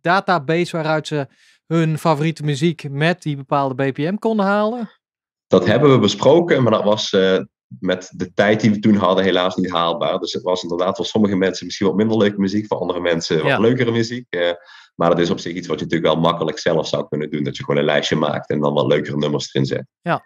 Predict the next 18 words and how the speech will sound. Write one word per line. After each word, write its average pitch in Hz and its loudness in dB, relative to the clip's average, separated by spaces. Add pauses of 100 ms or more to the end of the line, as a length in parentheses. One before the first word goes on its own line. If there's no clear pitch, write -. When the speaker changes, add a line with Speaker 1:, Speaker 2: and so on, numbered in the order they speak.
Speaker 1:
en 156 0
nu 226 2
is 254 -2
natuurlijk 147 -2
de 131 -6
vraag, 131 2
want 180 -2
jij, 190 2
hoe 185 0
lang 208 2
hebben 202 0
ze, 196 0
eh, 190 -2
dit 185 -4
programma 190 0
gevolgd? 196 -4
Zei 208 -6
je? 202 -4